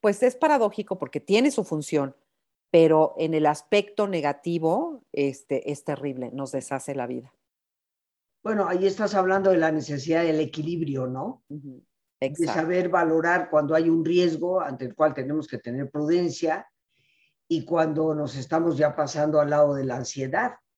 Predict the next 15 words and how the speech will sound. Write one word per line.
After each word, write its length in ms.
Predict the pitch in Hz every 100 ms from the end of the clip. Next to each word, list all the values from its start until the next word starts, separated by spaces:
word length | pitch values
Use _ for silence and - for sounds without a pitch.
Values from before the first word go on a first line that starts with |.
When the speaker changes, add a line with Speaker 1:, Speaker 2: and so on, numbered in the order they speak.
| _ _ _
Speaker 2:
¿verdad? 160 | - -
Speaker 1:
Ujú. 100 | 139
Speaker 2:
Que 140 | 127 117
es 200 | - _ _ _
muy 240 | 151 175
peligrosa. 600 | - 127 123 - - - _ _ _ _ _
Speaker 1:
Así 320 | 131 139 165
es. 220 | 147 143 _ _ -
Y, 280 | - 269 269
y, 340 | 247 254 208 254
y 120 | 262
el 120 | 269
último 440 | 320 311 330 302 254
punto 800 | 302 330 254 170 214 359 339 -
es 400 | 196 240 240